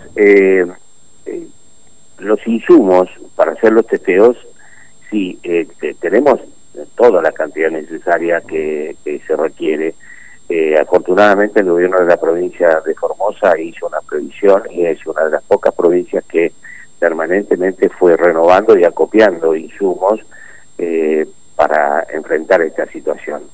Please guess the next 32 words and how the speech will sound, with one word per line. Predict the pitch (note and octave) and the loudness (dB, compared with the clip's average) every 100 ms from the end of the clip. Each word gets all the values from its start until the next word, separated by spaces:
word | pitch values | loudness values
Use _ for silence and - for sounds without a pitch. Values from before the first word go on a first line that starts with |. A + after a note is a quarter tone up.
| - - - | -20 -20 -18
Tenemos | - E2+ F#2+ | -12 -8 -4
que | A#2+ | -2
considerar | A2 A2 - F2 F2+ A#2 F2 D#2+ - | 2 0 0 0 4 4 4 0 -10
que, | D#2+ D#2+ D#2+ E2 | -6 -4 -4 -8
eh, | D#2+ D#2+ D#2 D2+ D2 D2 - - - - - | -8 -6 -6 -6 -10 -14 -20 -20 -20 -20 -20
eh, | - - - - - - - - - - - | -18 -16 -14 -16 -16 -20 -20 -20 -20 -20 -20
Formosa | - E2 D#2+ A2 - A2 | -10 -8 0 0 4 2
es | E2+ | 2
una | F2 E2 | -4 -6
provincia | - D#2+ F2+ E2 F2+ E2+ E2+ | -4 -4 -6 -4 0 0 0
que | - D2 | -6 -8
tiene | D#2 D#2+ D#2 - - - - - - - - - - | -6 -6 -6 -10 -20 -20 -20 -20 -20 -20 -20 -20 -14
muy | E2 E2+ | -10 -8
pocos, | - D#2+ D2+ D2+ - - | -4 -4 -2 -6 -8 -16
eh, | - - - | -14 -12 -8
habitantes | - D#2 - G3+ B2 E2 | -8 -4 0 2 0 0
respecto | D#2 E2 D#2+ E2+ | -2 -4 -2 2
a | E2+ | 4
otras, | A2 G#2 | 4 2
como | - E2 D2+ | -4 -6 -6
por | - | -6
ejemplo | E2+ E2 D#2+ D#2+ | -8 -8 -8 -6
provincia | D#2+ D#2+ D#2 D#2 | -6 -6 -4 -4
de | |
Buenos | D#2 D2+ | -2 2
Aires. | G#2+ G#2 D#2+ D2+ | 4 4 2 -6
Entonces | - - F2+ E2 F#2+ - - - - - | -12 -8 -6 -4 -6 -6 -18 -20 -20 -20
se | - | -12
necesita | F#2 E2+ E2+ - G#2 G#2+ | -8 -6 -8 -10 0 0
un | F#2+ | 2
menor | E2 E2 E2+ | -2 -4 0
volumen | E2 E2 B2 - E2+ | 2 4 4 2 -4